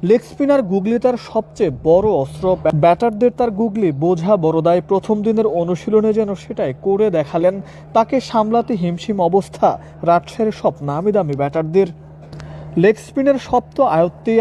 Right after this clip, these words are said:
আছে লামিচানের, সেই সাথে বোলিংটা করেন মাথা দিয়ে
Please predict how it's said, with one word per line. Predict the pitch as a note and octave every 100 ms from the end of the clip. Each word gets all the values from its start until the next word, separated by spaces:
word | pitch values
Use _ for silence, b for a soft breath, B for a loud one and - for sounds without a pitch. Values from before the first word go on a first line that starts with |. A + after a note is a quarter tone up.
| A3+
আছে | - F3+ C#3
লামিচানের, | C#3+ G3 G3+ E3+ E3+ D#3
সেই | G3+ G3
সাথে | A3+ A3 A3+ D3
বোলিংটা | D#3+ F#3 F#3 G#3 A3+
করেন | G#3+ D3+ D3
মাথা | D#3 D#3 A3
দিয়ে | G#3 F3+